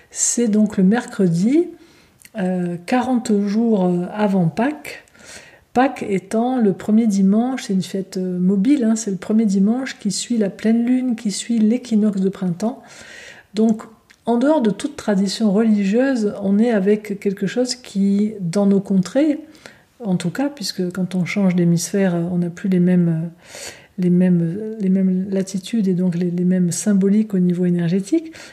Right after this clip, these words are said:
Mais en tout cas, dans nos contrées, l'équinoxe de printemps, c'est vraiment un temps de renouveau au niveau de l'énergie, au niveau de la nature, au niveau de la sève. Et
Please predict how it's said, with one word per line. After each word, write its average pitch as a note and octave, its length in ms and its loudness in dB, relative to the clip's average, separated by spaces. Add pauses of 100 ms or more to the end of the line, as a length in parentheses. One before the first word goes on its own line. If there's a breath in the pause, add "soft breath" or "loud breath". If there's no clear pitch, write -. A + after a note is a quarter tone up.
(140 loud breath)
Mais G3+ 120 0
en A#3 120 -2
tout A3+ 120 -8
cas, A3+ 140 2
dans G3 160 4
nos B3 180 2
contrées, A#3 500 0
l'équinoxe G#3 540 0
de F#3 80 2
printemps, F#3 440 -4
c'est A3 200 -6
vraiment F#3 500 0 (840)
un F3+ 100 0
temps G#3 160 2
de F3 100 4
renouveau G3+ 640 0 (380 loud breath)
au G3 60 2
niveau F#3 260 4
de F3 60 2
l'énergie, F3+ 500 2
au C#4+ 60 -2
niveau F3+ 240 2
de E3 60 2
la E3 100 2
nature, A3+ 540 -2
au G#3+ 60 0
niveau F3 280 0
de E3+ 60 -6
la E3+ 100 -4
sève. B3+ 560 -2 (760 loud breath)
Et A#3 420 4